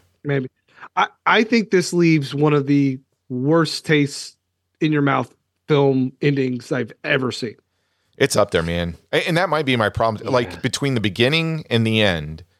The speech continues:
Speaker 2: it comes out swinging. And like I said, I, I'm, my reaction to that first thirty minutes was I hated it,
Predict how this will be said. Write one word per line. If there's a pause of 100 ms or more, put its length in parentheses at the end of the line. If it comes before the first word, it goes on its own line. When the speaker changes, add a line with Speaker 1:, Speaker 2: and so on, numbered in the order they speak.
(360)
Speaker 2:
it
comes
out
swinging. (100)
And
like
I
said,
I, (580)
I'm, (180)
my
reaction
to
that
first
thirty
minutes
was
I
hated
it,